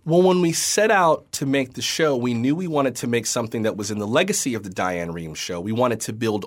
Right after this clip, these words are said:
on that legacy and not just build over it. So we wanted to have a space for civil conversation. We wanted to have a space where double talk is not welcome.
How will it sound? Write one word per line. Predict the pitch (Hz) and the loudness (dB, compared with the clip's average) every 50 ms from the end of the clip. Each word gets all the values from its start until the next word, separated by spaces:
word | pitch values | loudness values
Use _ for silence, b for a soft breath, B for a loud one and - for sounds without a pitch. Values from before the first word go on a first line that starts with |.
| - | 0
on | - 120 131 139 135 120 | 2 2 4 4 4 2
that | 110 107 - | 2 0 -2
legacy | 101 101 95 92 90 101 - - 101 95 | -4 -4 -4 -4 -4 -6 -6 -4 -4 -4
and | 92 92 | -4 -4
not | 95 98 95 92 | -4 -4 -4 -6
just | - 101 - - 101 | -8 -10 -10 -10 -6
build | 101 117 110 104 92 | -2 0 0 0 0
over | 90 98 95 80 - - - | 0 -2 -2 -4 -8 -12 -16
it. | - - - - B B B B B B B B B | -16 -18 -20 -20 B B B B B B B B B
So | B - - 143 | B 0 2 4
we | 127 131 127 | 4 4 2
wanted | 120 113 117 120 135 143 | 4 4 4 4 4 2
to | 143 147 | 0 -2
have | 120 131 135 120 117 120 | -2 0 2 2 2 0
a | 113 | 0
space | - - - - 120 123 117 - | -2 -2 -2 -2 -2 -2 -2 -4
for | - - 113 | -6 -6 -6
civil | 107 - - 131 117 113 117 113 | -4 -2 -2 -2 -2 -4 -6 -8
conversation. | - - 127 117 113 107 110 104 - - 110 98 98 - - 98 98 | -4 -2 -2 -2 0 -2 -4 -4 -4 -4 -4 -4 -4 -6 -8 -6 -6
We | 98 98 | -6 -4
wanted | 95 98 107 110 110 110 | -4 -2 -2 -2 -4 -4
to | - | -6
have | 110 107 101 98 | -6 -4 -4 -4
a | 101 | -4
space | - - - - 110 104 104 - - | -4 -4 -2 -2 -2 -2 -2 -4 -4
where | 107 101 98 | -4 -4 -4
double | 95 95 92 110 104 98 104 | -4 -2 -2 -2 -2 -2 -4
talk | 107 - 107 98 - - | -4 -2 -2 -2 -2 -4
is | 104 - - | -6 -6 -4
not | 101 92 101 - - | -2 -2 -2 -2 -4
welcome. | - 80 - 82 90 117 | -6 -6 -6 -6 -8 -8